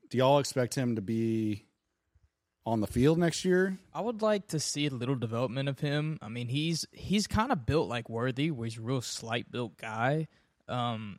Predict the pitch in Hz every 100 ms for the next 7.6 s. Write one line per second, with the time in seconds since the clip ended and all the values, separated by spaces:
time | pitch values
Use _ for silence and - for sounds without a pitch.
0 | - 139 - - 165 202 202 175 156 190
1 | 160 143 170 156 123 135 160 139 139 117
2 | 117 120 131 123 117 110 117 123 127 131
3 | 123 123 120 113 117 - 120 120 127 123
4 | - 135 - 120 113 123 123 131 120 120
5 | 110 - 131 131 147 151 110 120 120 120
6 | 113 117 - 113 113 127 131 135 123 147
7 | 156 165 135 98 82 80